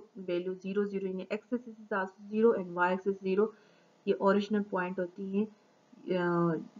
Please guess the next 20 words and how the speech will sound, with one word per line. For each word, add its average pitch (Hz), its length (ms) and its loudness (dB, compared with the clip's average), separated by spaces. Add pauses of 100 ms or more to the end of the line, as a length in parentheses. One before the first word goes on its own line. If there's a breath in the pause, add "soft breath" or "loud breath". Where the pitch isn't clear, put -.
(160)
ये 185 240 4
यहाँ 170 180 -2 (100)
पर 170 140 4 (400)
ज़ीरो 175 220 0
पर 170 180 -2
शो 175 100 0
होता 170 260 -2
है, 180 100 -2
जहाँ 170 320 -2
x 180 200 -4
axis 196 300 -6
और 175 120 2
y 160 200 6
axis 180 200 -8 (480)
are 185 220 4 (960)
meet 190 400 6
together, 165 400 6 (960)
are, 180 220 6 (200)
e-, 190 240 4
uh, 165 400 2